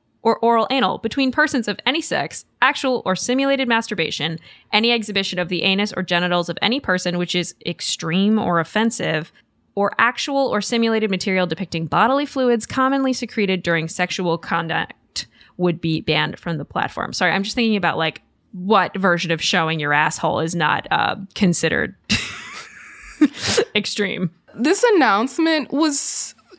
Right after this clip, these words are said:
Speaker 2: crazy. I mean, like, I think people compared it to Tumblr's sex, like, ban on sexual content, which is not even really a fair comparison because, like, yeah, Tumblr shot itself in the foot, but there was theoretically other shit on the fucking platform. And, like, yeah, there's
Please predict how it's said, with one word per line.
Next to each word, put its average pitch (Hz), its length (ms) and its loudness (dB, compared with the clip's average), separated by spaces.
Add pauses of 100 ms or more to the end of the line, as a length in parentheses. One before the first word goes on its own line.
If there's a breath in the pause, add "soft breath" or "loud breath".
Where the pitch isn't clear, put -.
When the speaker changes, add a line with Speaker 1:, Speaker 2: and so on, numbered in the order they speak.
(180)
Speaker 2:
crazy. 311 760 0
I 285 80 6
mean, 302 280 2
like, 277 200 0
I 285 80 4
think 381 240 -2
people 359 220 2
compared 196 500 0
it 202 140 -2
to 196 100 -2
Tumblr's 185 800 -2 (560 loud breath)
sex, - 680 -2
like, 220 260 0
ban 226 260 2
on 233 140 0
sexual 233 380 0
content, 254 560 0 (400)
which 302 360 -2
is 269 200 2
not 302 420 4
even 285 400 2
really 240 320 2
a 196 40 4
fair 196 300 0
comparison 190 760 0
because, 233 340 0
like, 208 240 2
yeah, 233 180 4
Tumblr 226 360 0
shot 185 320 2
itself 226 280 0
in 208 80 0
the 156 100 -2
foot, 214 300 -2
but 262 160 -6
there 427 140 4
was 330 180 2
theoretically 190 640 2
other 156 260 2
shit 151 460 0
on 160 220 4
the 131 80 -4
fucking 147 340 -2
platform. 131 680 0
And, 226 160 4
like, 220 220 2
yeah, 302 180 4
there's 247 220 2